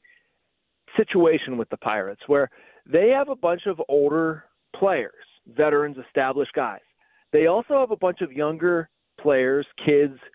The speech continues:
who are light on experience. There's not a lot in the middle, and they need to have guys that sort of unite the two. And I think Tellez is an interesting part there where he's not old, he's not young, um, but he is outgoing, and he is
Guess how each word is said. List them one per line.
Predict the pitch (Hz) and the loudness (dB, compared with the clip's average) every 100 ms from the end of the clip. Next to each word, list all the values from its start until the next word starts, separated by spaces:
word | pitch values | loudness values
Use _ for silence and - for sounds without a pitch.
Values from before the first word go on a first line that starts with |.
| - | 0
who | |
are | 151 | 2
light | 139 127 135 | 2 2 2
on | 147 151 | 0 -2
experience. | 143 - 233 226 101 - _ - - _ _ _ _ - | -6 -4 -2 -2 -6 -16 _ -20 -20 _ _ _ _ -2
There's | 180 185 | 0 2
not | 175 190 247 | 2 2 2
a | |
lot | 233 160 156 | 2 2 -2
in | 156 | -6
the | 165 | -6
middle, | 202 185 - _ _ - | -6 -6 -10 _ _ -6
and | 151 | -2
they | 160 | 0
need | 156 175 214 | -2 -2 0
to | 220 | 0
have | 160 147 147 | 0 -2 -2
guys | 139 131 135 - | -2 0 -2 -6
that | 131 - | -10 -2
sort | 143 | 0
of | 123 | 0
unite | 110 127 131 139 170 | -2 -2 0 -2 -2
the | 208 - | -6 -8
two. | - - _ - | -14 -14 _ -6
And | 170 | -2
I | 151 | -2
think | - 302 | -2 -2
Tellez | - 277 180 175 165 | 0 2 4 2 -2
is | 151 | -4
an | 143 135 | -6 -8
interesting | 127 - 147 - 147 | -10 -12 -10 -8 -8
part | - 220 247 - | -4 -2 -2 -6
there | 90 95 | -10 -6
where | 104 120 113 - _ _ - | -2 0 -2 -10 _ _ -6
he's | 151 | -2
not | 175 233 | 0 0
old, | 233 196 185 | 2 2 0
he's | 151 | -2
not | 170 135 | -4 -4
young, | 143 107 - _ _ - - | -6 -8 -12 _ _ -20 -6
um, | 131 131 127 120 | -2 0 -2 -2
but | 131 | 0
he | 135 151 | 2 4
is | 214 233 | 2 0
outgoing, | 220 180 139 135 127 139 - | -4 -6 -4 -2 -2 -6 -6
and | 127 | 0
he | |
is | 131 | 0